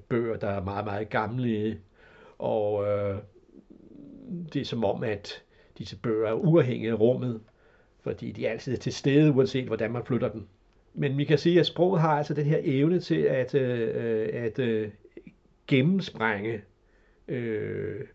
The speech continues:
barrierer, øh, fysiske barrierer, materielle, øh, barrierer, de barrierer, der er mellem de enkelte mennesker, øhm, og sende budskaber, meninger, alt muligt ud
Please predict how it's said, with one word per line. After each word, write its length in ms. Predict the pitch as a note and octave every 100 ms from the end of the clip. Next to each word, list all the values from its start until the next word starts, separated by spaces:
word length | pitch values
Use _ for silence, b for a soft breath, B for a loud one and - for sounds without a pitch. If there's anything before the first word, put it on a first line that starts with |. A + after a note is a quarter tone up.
| -
barrierer, 600 | G#2 A2+ A#2 A#2+ C#3 C#3+ - _ _ - -
øh, 220 | C3 A#2+
fysiske 540 | - D#3 A2 C3 C#3+
barrierer, 520 | B2 A#2 G#2+ A2 B2 B2+ -
materielle, 580 | B2 - A2 C3+ C3+ C3 A3
øh, 120 | C#3 A#2+ C#3 G#2+
barrierer, 500 | B2+ A#2 A2 B2 B2+ B2+ B B C#3+
de 80 |
barrierer, 500 | C#3 C#3 A#2+ A#2+ C3
der 80 | C#3+
er 220 | A#2+ B2
mellem 380 | C#3+ B2 A#2+ B2+ -
de 160 | C#3+ D3
enkelte 260 | B2+ - B2
mennesker, 440 | G#2 G2+ - B2 - b b b b b b -
øhm, 380 | A#2+ A2 G#2+ A2 F3 -
og 100 | -
sende 220 | C3+ A#2+
budskaber, 760 | C#3+ D#3 - B2+ A2 G#2+ F2+ - b b b b
meninger, 560 | C#3 E3+ E3 C3 G2 G2 - _ _ _ _ _ _ _ _
alt 280 | D#3 F3 D3+
muligt 520 | C#3 C#3 C3+ D3+ A2+ - _ _
ud 320 | E3+ D#3 C3